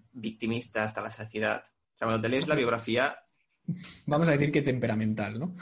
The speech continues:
Speaker 2: Vamos a dejarlo ahí.
Speaker 1: Cuando te ves la biografía ves que no para de quejarse todo el rato.
Speaker 2: Tenía
Speaker 1: De lo
Speaker 2: sus
Speaker 1: pobre
Speaker 2: cosas.
Speaker 1: que es. Todo el rato, ¿eh? <laughs> Tenía, tenía, o sea, yo, yo de hecho lo admiraba mucho. Bueno, a ver, ahora admiro la estética de sus obras, pero como persona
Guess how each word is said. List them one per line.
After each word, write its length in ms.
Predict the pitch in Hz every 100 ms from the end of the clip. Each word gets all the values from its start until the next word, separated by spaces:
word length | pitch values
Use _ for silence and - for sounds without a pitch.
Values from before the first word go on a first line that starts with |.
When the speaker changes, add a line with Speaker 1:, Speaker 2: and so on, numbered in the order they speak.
| - 202
Speaker 2:
Vamos 280 | 185 -
a 40 | 135
dejarlo 320 | 127 123 120
ahí. 180 | 123 127 - 214 - -
Speaker 1:
Cuando 180 | 135 135
te 100 | 139
ves 120 | 151
la 60 |
biografía 340 | 180 131 120 135
ves 160 | 131
que 80 | -
no 240 | 113 127 123
para 180 | 123
de 120 | 123 113
quejarse 340 | 110 110 113
todo 140 | 110
el 80 | 107
rato. 260 | 110 113 - - _ -
Speaker 2:
Tenía 220 | 143 147
Speaker 1:
De 80 | 123
lo 40 | 127
Speaker 2:
sus 80 |
Speaker 1:
pobre 200 | 123 131 131
Speaker 2:
cosas. 20 | 110
Speaker 1:
que 40 |
es. 220 | 110 - - _ _
Todo 140 | 139
el 60 | 139
rato, 220 | 104 110
¿eh? 160 | 180 - -
<laughs> 260 | - -
Tenía, 340 | 113 135 160 - - - -
tenía, 220 | 131 156 151
o 40 |
sea, 100 | 131
yo, 100 | 131 143
yo 120 | 139
de 80 | 156
hecho 120 | 185
lo 60 | 175
admiraba 360 | 127 120 135
mucho. 320 | 127 - 113
Bueno, 180 | 110 120
a 80 | 110
ver, 180 | 113 110
ahora 400 | 120 127 143 - - - - -
admiro 320 | 113 120 139
la 60 |
estética 340 | 120 117 113 123
de 40 | 117
sus 120 | 110
obras, 260 | 117 92 -
pero 160 | 107
como 160 | 104 110
persona 420 | - 123 123